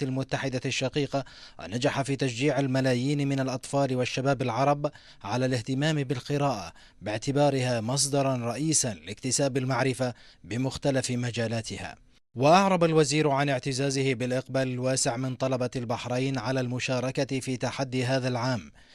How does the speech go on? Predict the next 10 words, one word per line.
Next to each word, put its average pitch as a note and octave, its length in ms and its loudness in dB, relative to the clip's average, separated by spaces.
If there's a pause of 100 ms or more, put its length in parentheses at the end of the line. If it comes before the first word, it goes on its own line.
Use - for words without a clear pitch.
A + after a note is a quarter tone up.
(160)
إذ F2 160 -12
ارتفع B2 580 0
عددهم C3+ 540 0 (280)
إلى A2 240 -4
أكثر D#3 320 0
من D3+ 180 0
أربعة C3+ 440 0
وعشرين C3+ 600 0
ألف C3 300 -2
طالب، B2+ 420 0